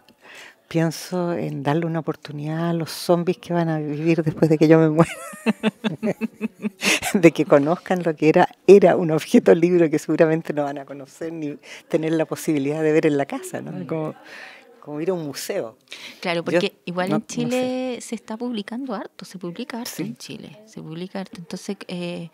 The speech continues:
Speaker 1: Mm.
Speaker 2: eh, hay también muchos críticos acerca de esa publicación, excesiva publicación de pronto de libros. Es más fácil publicar ahora que antes.
Speaker 1: Pero también hay más gente, así que no sé si es
Speaker 2: Claro.
Speaker 1: más fácil.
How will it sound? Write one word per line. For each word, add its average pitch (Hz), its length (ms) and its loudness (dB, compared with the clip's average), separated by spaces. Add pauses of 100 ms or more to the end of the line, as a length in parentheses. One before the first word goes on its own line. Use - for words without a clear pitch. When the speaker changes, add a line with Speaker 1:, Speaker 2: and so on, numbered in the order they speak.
(600)
Speaker 1:
Mm. 147 240 -8
Speaker 2:
eh, 156 540 -12 (320)
hay 240 180 0
también 247 340 0
muchos 254 400 -4
críticos 262 560 -6
acerca 262 420 -12
de 262 180 -6
esa 254 680 -10 (160)
publicación, 233 1040 -6 (420)
excesiva 240 480 -4
publicación 208 720 -6
de 185 80 -6
pronto 190 340 -10
de 175 120 -8
libros. 180 380 -12
Es 202 120 -6
más 226 180 -4
fácil 208 280 -8
publicar 175 760 -8 (480)
ahora 180 400 -6
que 180 160 -12
antes. 185 560 -10 (560)
Speaker 1:
Pero 170 140 0
también 156 300 4
hay 139 80 8
más 131 140 2
gente, - 500 -4
así - 180 -8
que 151 80 -4
no 143 80 2
sé - 140 0
si - 80 0
es 175 80 6
Speaker 2:
Claro. 175 80 6
Speaker 1:
más 165 120 4
fácil. - 440 -2